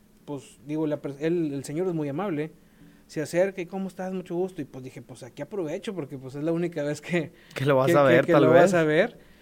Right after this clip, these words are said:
Speaker 1: Y, este, aproveché y resulta que, "No, pues, ya, ¿sabes qué? ¿Me permite una foto?". "Sí, claro, y vente", y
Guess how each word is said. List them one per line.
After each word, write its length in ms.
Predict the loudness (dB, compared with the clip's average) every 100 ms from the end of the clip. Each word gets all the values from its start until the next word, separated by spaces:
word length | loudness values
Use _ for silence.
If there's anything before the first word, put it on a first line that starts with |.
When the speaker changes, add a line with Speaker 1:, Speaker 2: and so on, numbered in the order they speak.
| _ _ -4
Speaker 1:
Y, 140 | 0 0
este, 320 | -2 -8 -6
aproveché 680 | -4 2 2 2 2 0 -2 -20 _ _ _ _ _ _ _
y 100 | 0
resulta 520 | 0 -2 -4 -6 -6 -4
que, 360 | -4 -4 -6
"No, 160 | -8 -10
pues, 120 | -10
ya, 140 | -10 -10
¿sabes 220 | -12 -12
qué? 300 | -16 -18 -20 -16
¿Me 300 | -10 -8 -6
permite 320 | -4 -4 -6
una 120 | -8
foto?". 220 | -8 -10 -10
"Sí, 240 | -10 -10
claro, 320 | -12 -12 -8
y 60 | -6
vente", 320 | -4 -6 -8
y 160 | -12